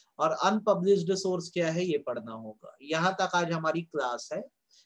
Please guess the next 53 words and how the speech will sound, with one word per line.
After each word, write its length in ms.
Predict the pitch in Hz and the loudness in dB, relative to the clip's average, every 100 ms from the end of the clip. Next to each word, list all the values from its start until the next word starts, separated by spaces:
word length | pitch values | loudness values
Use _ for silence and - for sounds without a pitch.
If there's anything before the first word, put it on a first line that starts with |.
| _ 151 | _ -2
ये 140 | 165 | 0
हम 220 | 165 165 | 0 0
आज 160 | 165 160 | -2 -4
इतना 280 | 135 123 120 | -8 -8 -8
करेंगे। 400 | 117 107 110 131 | -8 -8 -6 0
ये 120 | 170 | 2
आप 200 | 190 196 | 2 2
एक 80 | 196 | 4
बार 160 | 208 | 4
पढ़ 240 | 202 190 202 | 6 4 4
के 180 | 208 | 2
देखना 320 | 190 170 170 180 | 0 -2 -2 -2
आपको 200 | 170 139 | -2 -6
समझ 360 | 165 151 151 | -4 -2 0
आया 220 | 135 120 | 0 -2
कि 140 | 117 117 | -4 -8
नहीं, 120 | 120 - | -8 -4
Publish 380 | 147 170 202 196 | 0 2 2 2
source 240 | 185 185 | -2 -2
में 100 | 196 | -2
कौन-कौन 380 | 180 175 185 175 | 0 0 -2 -2
सी 100 | 185 | -2
magazine 480 | 175 143 143 175 175 | -2 -2 -2 0 0
और 100 | 170 | -2
कौन-कौन 340 | 165 156 165 | -4 -6 -6
से 100 | 156 | -6
paper 400 | - 127 - 117 | -8 -8 -6 -8
आते 240 | 104 - | -8 -10
हैं, 140 | 95 - - - - 147 | -18 -18 -20 -20 -12 -8
एक 120 | 151 | 0
बार 120 | 170 | 0
इसको 200 | 165 - | 0 -4
पढ़ना। 420 | 175 131 113 98 98 _ _ _ | -4 -4 -4 -12 -18 _ _ _
ठीक 160 | 147 165 | -8 -2
है, 220 | 147 104 - - - | -2 -4 -16 -8 2
अनपब्लिश 580 | 170 196 208 190 214 - | 2 6 4 4 2 4
source 300 | 202 196 - | 4 4 2
तो 100 | 208 | 4
ऐसे 320 | 180 170 202 | 4 4 0
sources 520 | 202 202 180 202 190 202 | 2 2 0 -2 0 0
हैं 320 | 190 180 165 | 0 0 -2
जो 140 | 175 | -2
public 440 | 180 156 - 180 190 | 2 0 0 -2 -2
के 100 | 180 | -2
सामने 320 | 185 170 175 | -2 -2 -2
है 280 | 170 185 147 | -2 -2 -4
नहीं, 100 | 151 | -8
उसको 180 | 151 170 | -4 -2
request 460 | 160 165 170 - | -2 0 -2 -2
करके 240 | 135 - 160 | -8 -6 -4
मांगना 360 | 165 127 113 | -4 -4 -10
पड़ता 360 | 107 104 - | -12 -14 -16
है। 60 | - | -20